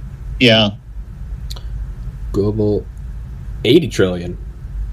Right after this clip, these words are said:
Speaker 1: Oh.
Speaker 2: Huh. That's from
Speaker 1: All right.
Speaker 2: twenty seventeen.
Speaker 1: So
Speaker 2: Huh.
Speaker 1: you were closer than me.
Speaker 2: Huh. I'll put, huh. Wow. Is that, I don't, is that really right?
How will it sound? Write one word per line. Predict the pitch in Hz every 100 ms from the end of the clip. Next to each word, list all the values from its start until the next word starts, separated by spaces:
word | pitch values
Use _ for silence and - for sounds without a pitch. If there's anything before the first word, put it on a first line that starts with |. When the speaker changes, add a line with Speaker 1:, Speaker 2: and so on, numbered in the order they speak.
| - - - - - - -
Speaker 1:
Oh. | 254 330 - -
Speaker 2:
Huh. | 175 208 - - -
That's | 139 135
from | 131
Speaker 1:
All |
right. | -
Speaker 2:
twenty | 131 120
seventeen. | 135 127 - 87 120 - - - - - - - - - - - - - - - - -
Speaker 1:
So | - -
Speaker 2:
Huh. | 143
Speaker 1:
you | 160
were | 180
closer | 175 160 160
than | 196 160
me. | 101 110 123 -
Speaker 2:
Huh. | 151 131 92 - - - - - - - - - - - -
I'll | -
put, | 127 -
huh. | 160 - - -
Wow. | - 151 - - - - - - - - -
Is | -
that, | -
I | 113
don't, | 139 147 -
is | 113
that | 175 208
really | 240 220
right? | 226 359